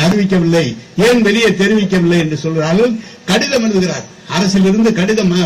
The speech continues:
ஒன்றிய அரசுக்கு எழுதுகிற போது, "அதையெல்லாம் வெளியிட வேண்டும் என்ற அவசியம் இல்லை, நாங்கள் உரிய நடவடிக்கை எடுக்கிறோம்" என்று நம்முடைய முதலமைச்சர் சொன்னார். ஆனால் அதையெல்லாம் அவர்கள் காதில் வாங்கவில்லை.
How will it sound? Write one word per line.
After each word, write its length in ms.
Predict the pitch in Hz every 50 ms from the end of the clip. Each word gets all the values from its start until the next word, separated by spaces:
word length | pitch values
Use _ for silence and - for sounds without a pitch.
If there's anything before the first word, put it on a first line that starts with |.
| 160 175
ஒன்றிய 240 | 196 226 226 220 202
அரசுக்கு 280 | 180 - 190 170 165
எழுதுகிற 280 | 175 190 190 185 180 180
போது, 260 | 180 226 247 254 240 196 - - - - - - -
"அதையெல்லாம் 440 | 165 175 185 185 185 202 202 170
வெளியிட 240 | 160 190 226 220 208 196
வேண்டும் 280 | 185 185 180 170 170 165
என்ற 120 | 151 147
அவசியம் 420 | 156 196 190 185 - 190 185 175 165
இல்லை, 200 | 160 160 151 139 127 123 - - - - 151
நாங்கள் 300 | 160 190 220 208 190 175 180
உரிய 180 | 226 240 247 226
நடவடிக்கை 480 | 208 202 214 240 240 220 214 185 208
எடுக்கிறோம்" 340 | 196 190 185 185 185 185 180 185
என்று 180 | 180 175 180 143 139 127 - -
நம்முடைய 280 | - 175 196 185 175 170
முதலமைச்சர் 600 | 165 180 185 190 185 180 170 175 180 170 - -
சொன்னார். 320 | 160 156 156 147 - - - - - - - - - - - - 165
ஆனால் 300 | 180 208 226 254 254 240 214
அதையெல்லாம் 360 | 214 220 220 220 254 254 254
அவர்கள் 260 | 247 233 208 185 190
காதில் 300 | 208 226 240 226 214 202
வாங்கவில்லை. 420 | 196 214 220 202 190 180 156 139